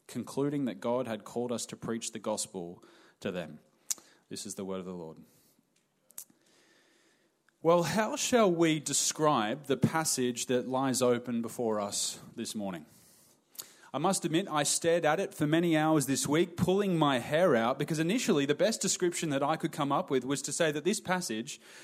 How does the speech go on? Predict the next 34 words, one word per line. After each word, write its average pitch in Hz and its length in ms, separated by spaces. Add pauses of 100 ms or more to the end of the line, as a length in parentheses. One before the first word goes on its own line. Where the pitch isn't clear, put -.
(260)
is 147 180
just 196 320
a 113 220 (220)
bag 120 260
of 160 140
licorice 113 360
all 196 160
sorts. - 400 (1400)
In 202 120
other 311 220
words, 131 420
on 247 220
the 233 120
surface 202 760
at 147 240
least, 123 300
there 190 100
doesn't 233 380
appear 202 320
to 185 100
be 165 180
a 143 60
major 165 680 (180)
overarching 151 680
theme 151 400
or, 135 80
or 131 120
theological 170 840
thread 160 520
that 135 160
links 165 320
these 156 240
verses 143 420
together. 120 440